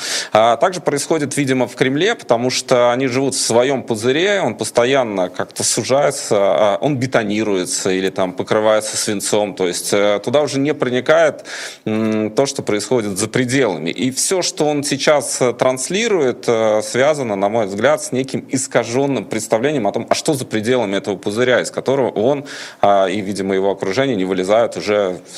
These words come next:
двадцать лет, или сколько он там находится, в полной изоляции вообще от мира. Все эти Ф С О, все эти системы защиты, все эти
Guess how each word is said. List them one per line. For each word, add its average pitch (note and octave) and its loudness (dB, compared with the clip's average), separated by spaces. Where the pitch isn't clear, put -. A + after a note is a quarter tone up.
двадцать - 0
лет, F#2+ -2
или D#2+ -8
сколько F2 -4
он D#2 -6
там E2+ -4
находится, G#2+ -2
в - -16
полной B2+ 2
изоляции G#2 0
вообще E2 -2
от G2 -2
мира. A#2+ 0
Все - -4
эти D#3 -2
Ф - -4
С D#3+ -2
О, A#2 2
все B2+ 0
эти C3 -2
системы C3+ -2
защиты, C3 -2
все C3 0
эти C3 -2